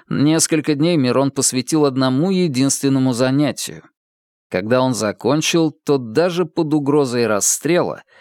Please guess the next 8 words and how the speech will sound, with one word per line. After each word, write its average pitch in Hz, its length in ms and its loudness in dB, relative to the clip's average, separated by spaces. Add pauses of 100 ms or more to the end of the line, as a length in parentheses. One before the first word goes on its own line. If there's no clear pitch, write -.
(120)
не 156 200 2
смог 170 380 0
бы 147 180 2
ответить, 101 440 -6
вторник 160 460 -2
сегодня 107 680 -2 (100)
или 160 240 2
суббота. 139 680 -2